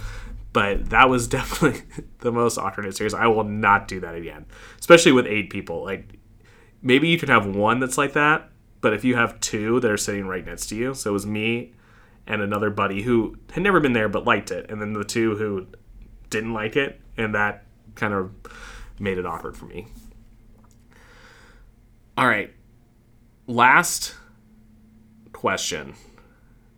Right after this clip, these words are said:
which is from Rob Clement. Worst food since covid began. So, what I have noticed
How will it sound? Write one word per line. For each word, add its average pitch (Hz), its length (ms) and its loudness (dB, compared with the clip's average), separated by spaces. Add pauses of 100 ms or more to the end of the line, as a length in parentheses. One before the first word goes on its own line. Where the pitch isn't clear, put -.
(240)
which 117 200 -4
is 101 380 -4 (160)
from 110 240 -6
Rob 101 220 -2
Clement. 92 380 -10 (1200)
Worst 131 340 0
food 98 400 -2 (640)
since 98 260 -10
covid 90 320 -6
began. 80 340 -12 (2000)
So, 131 640 4 (1500)
what 156 180 6
I 214 120 10
have 120 360 2
noticed 131 600 0